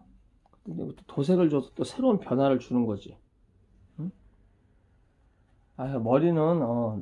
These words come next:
이구 댕기는 게 아니야. 자꾸 연구를 해보고 자꾸 개발을 해봐야 돼. 그러다 보면은, 어,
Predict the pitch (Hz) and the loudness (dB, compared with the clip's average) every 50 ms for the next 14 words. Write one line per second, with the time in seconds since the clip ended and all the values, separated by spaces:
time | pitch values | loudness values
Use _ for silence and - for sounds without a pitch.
0 | - - 117 113 107 110 139 156 175 175 180 175 165 165 165 165 165 160 160 123 | -10 -10 -10 -6 -2 0 2 2 2 2 0 0 0 -2 -2 -2 -2 -2 -2 -2
1 | 104 110 113 110 104 98 98 101 - _ _ _ _ _ _ _ _ _ _ _ | -2 -2 -4 -4 -6 -6 -10 -12 -12 _ _ _ _ _ _ _ _ _ _ _
2 | _ _ _ _ _ _ - - - - 156 131 107 120 147 147 156 156 143 147 | _ _ _ _ _ _ -20 -18 -10 -6 -4 -2 -2 -2 -2 -2 -2 -2 -2 -2
3 | 147 131 131 123 - - _ - - - 143 139 139 135 135 131 139 165 - 220 | -2 -2 -4 -4 -6 -14 _ -20 -16 -8 -4 -2 0 0 0 -2 -2 -4 -2 -2
4 | 208 190 180 - 110 - - - _ _ _ _ _ _ _ _ _ _ _ _ | -2 -2 -4 -6 -10 -10 -12 -16 _ _ _ _ _ _ _ _ _ _ _ _
5 | _ _ _ _ _ _ _ _ _ _ _ _ _ - - 156 165 160 160 151 | _ _ _ _ _ _ _ _ _ _ _ _ _ -8 -4 -2 0 0 0 -2
6 | 151 151 165 170 160 143 - - _ - 135 120 | -2 -2 -2 -2 -2 -4 -6 -8 _ -12 -10 -10